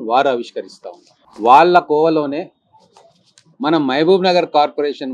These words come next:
కూడా విజన్ ట్వంటీ ఫార్టీ సెవెన్ ఎలా ఉండాలి, దానికి ఏమేం మనము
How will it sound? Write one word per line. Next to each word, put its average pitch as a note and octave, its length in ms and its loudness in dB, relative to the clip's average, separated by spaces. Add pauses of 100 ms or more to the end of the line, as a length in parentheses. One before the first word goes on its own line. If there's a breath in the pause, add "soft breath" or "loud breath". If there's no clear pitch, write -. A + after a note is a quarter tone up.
కూడా D3 160 0 (1200)
విజన్ E3+ 360 0
ట్వంటీ D#3+ 400 0
ఫార్టీ C#3+ 280 -2 (100)
సెవెన్ C#3 280 -6
ఎలా D3 220 0
ఉండాలి, A2 320 -10 (520)
దానికి D3+ 300 0 (200)
ఏమేం F#3 320 0
మనము D#3 240 -4